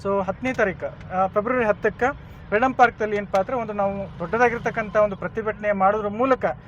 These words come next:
ಸರ್ಕಾರಕ್ಕೆ ಒಂದು ಬಿಸಿಯನ್ನು ಮುಟ್ಟಿಸ್ಬೇಕಾಗತ್ತೆ. So ಇಲ್ಲಿ, ಆ, ಯಾವುದೇ ರೀತಿ, ಆ, ನಿಮಗೆ ಡೌಟ್ ಅನ್ನೋದು ಬೇಡವೇ ಬೇಡ.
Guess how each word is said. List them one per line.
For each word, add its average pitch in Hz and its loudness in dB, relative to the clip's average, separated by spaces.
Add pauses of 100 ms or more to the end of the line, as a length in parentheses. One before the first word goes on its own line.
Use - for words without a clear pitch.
(300)
ಸರ್ಕಾರಕ್ಕೆ 208 4
ಒಂದು 233 -2 (400)
ಬಿಸಿಯನ್ನು 190 -4
ಮುಟ್ಟಿಸ್ಬೇಕಾಗತ್ತೆ. 190 -2 (420)
So 254 2
ಇಲ್ಲಿ, 247 0
ಆ, 202 0 (480)
ಯಾವುದೇ 208 6
ರೀತಿ, 247 0
ಆ, 202 4
ನಿಮಗೆ 214 0
ಡೌಟ್ 220 2
ಅನ್ನೋದು 233 -2
ಬೇಡವೇ 214 2
ಬೇಡ. 202 2